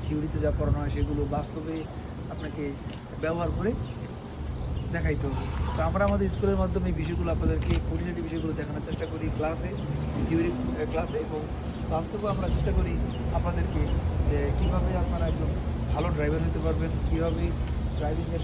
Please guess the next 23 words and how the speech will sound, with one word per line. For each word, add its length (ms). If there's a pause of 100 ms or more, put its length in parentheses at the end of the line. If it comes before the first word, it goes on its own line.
সব 180
নিয়ম 200
পালন 240
করবেন, 320
সব 120
কিছু 200
দেখানো 220
হয়। 120
ইনশাল্লাহ 320 (460)
আপনারা 280
সবাই 200 (460)
আমাদের 260
এই 120
ভিডিওগুলো 380
কন্টিনিউ 340
দেখতে 240
থাকেন। 220 (160)
যারা 220
নতুন 240
ফলোয়ার্স 380
আছেন, 180 (480)
আপনারাও 300
আমাদের 240